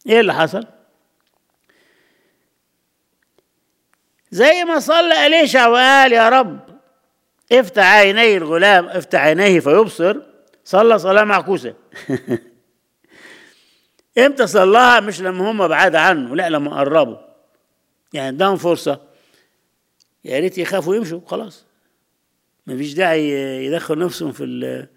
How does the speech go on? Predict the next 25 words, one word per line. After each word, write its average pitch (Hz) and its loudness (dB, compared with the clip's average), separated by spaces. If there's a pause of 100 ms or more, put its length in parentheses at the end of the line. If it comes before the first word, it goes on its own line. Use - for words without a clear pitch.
(160)
في - -8
ورطة 170 -2
يعني. 101 -14 (1000)
حاجة 143 -6
عجيبة 143 -6
جدا 135 -8
إنه 123 -10 (520)
أليشع 170 -4 (920)
مش 135 -14
عايزهم 190 -2
يدخلوا 185 -6
في 151 -4
ورطة، 156 -6 (1500)
وقبل 185 -4
ما 147 -2
ربنا 170 -2
يفتح - -6
عين 151 -2
الغلام 185 -2
شايف 190 -6
إن 160 -8
إحنا 180 -8
اللي 139 -8
في 123 -8
ورطة، - -10